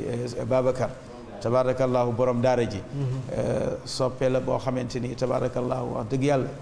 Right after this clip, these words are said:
Speaker 1: fi mu toll ci suñu xol ñun rekk ko xam.
Speaker 2: Ndeysaan.
Speaker 1: Waaw, ci yaram ak tegginam. Di nuyu sëñ Habib, di nuyu mbooleem doomi Sëriñ Mansour yi Dabakh, ndax sëñ Mansour moom mën naa wax ne ci moom laa defaroo.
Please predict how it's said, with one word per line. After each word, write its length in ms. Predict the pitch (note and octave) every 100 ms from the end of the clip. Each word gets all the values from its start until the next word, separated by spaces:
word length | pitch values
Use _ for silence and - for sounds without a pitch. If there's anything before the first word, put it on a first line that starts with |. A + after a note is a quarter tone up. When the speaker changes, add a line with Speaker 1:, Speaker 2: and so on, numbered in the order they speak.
| - - -
Speaker 1:
fi 140 | - C#3
mu 120 | C3+
toll 240 | C#3 C3+ C3
ci 100 | C3+
suñu 220 | C3 C3
xol 180 | C3 B2
ñun 220 | B2 A#2+
rekk 120 | C3+
ko 160 | B2 A#2+
xam. 140 | - - - - -
Speaker 2:
Ndeysaan. 300 | B2+ A2+ A2+
Speaker 1:
Waaw, 160 | A2+ A#2
ci 120 | A#2+
yaram 320 | B2 B2 B2 B2
ak 120 | A#2+
tegginam. 420 | A#2+ A2 A#2 A#2 - - - - - -
Di 100 | A#2+
nuyu 420 | B2 B2 B2+ B2+
sëñ 220 | - B2+ G#2+
Habib, 260 | B2 B2+ B2+ - - - - -
di 80 | B2
nuyu 240 | B2+ B2
mbooleem 680 | A#2+ B2+ C3 C3 C3 B2+ B2+
doomi 280 | B2+ B2+ B2+
Sëriñ 260 | B2+ B2
Mansour 400 | B2 B2+ A2+ A#2+
yi 80 | A#2+
Dabakh, 340 | B2 A#2 -
ndax 380 | B2 B2+ - -
sëñ 60 | C3
Mansour 320 | C3+ C3 C#3+
moom 200 | C3 C3+ C3
mën 60 | C#3+
naa 160 | C3+
wax 160 | C3+ C3
ne 140 | C3
ci 80 | C#3
moom 220 | C3+ C3+
laa 100 | C3+
defaroo. 400 | B2 B2+ A#2 A2+